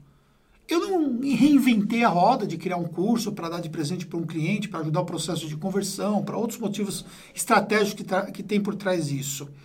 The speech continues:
Eu simplesmente busquei informações no mercado e vi, "Pô, isso aí é bacana,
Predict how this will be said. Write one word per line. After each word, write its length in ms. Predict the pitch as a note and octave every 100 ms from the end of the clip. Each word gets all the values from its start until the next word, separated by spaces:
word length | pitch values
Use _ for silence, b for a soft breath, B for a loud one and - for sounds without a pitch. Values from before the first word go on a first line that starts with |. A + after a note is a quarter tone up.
| b b b b b
Eu 180 | A3+ G#3
simplesmente 880 | - B3 C4 G3 G3+ A#3+ - D4 C#4+
busquei 640 | - A#3+ - - D#4 F4+
informações 500 | D4+ B3 A#3+ A3+ G#3+
no 80 | G#3+
mercado 460 | B3+ B3 C4+ D4+ D#4+
e 20 |
vi, 100 | C#4+
"Pô, 140 | F4
isso 160 | - B3
aí 60 |
é 20 | A#3+
bacana, 480 | B3+ - B3 C4